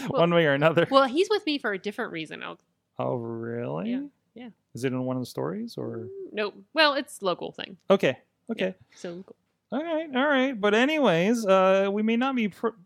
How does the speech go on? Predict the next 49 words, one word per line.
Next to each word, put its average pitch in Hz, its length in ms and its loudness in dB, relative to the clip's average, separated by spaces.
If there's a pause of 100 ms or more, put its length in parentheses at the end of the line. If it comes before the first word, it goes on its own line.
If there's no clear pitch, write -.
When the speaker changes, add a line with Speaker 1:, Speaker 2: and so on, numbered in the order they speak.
Speaker 2:
we 240 140 -2
may 349 160 -6
not 277 200 0
be 202 120 -4
pros 165 360 4
at 131 80 -6
scaring 160 360 0
people 135 280 -4
here 135 240 2
unless 123 280 -2
we 123 120 -6
tell 131 200 -4
you 123 100 -2
the 113 60 -4
price 131 260 -2
tags 117 240 -6
of 110 80 -12
some 127 120 -8
of 117 60 -8
these 113 240 -10 (420)
uh, 110 380 -4
items 180 280 -2
that, 123 220 -2
that 127 200 -4
Chilla 123 260 -2
talks 113 280 -6
about. 127 380 -2
Speaker 1:
<laughs> - 40 -12 (200)
Speaker 2:
Uh, 165 320 8
but 185 160 8
we 196 120 6
do 240 220 2
know 233 220 4
someone 202 320 4
who 190 180 4
is. 160 280 2
Scarehouse 190 500 2
even 190 240 -2
has 185 440 0
a 170 160 0
podcast, 185 920 -2
uh, 131 460 0
to 139 160 -6
talk 143 260 -2
about 131 240 0
all 131 160 0
sorts 135 300 -2
of 123 80 -6
things 131 340 -2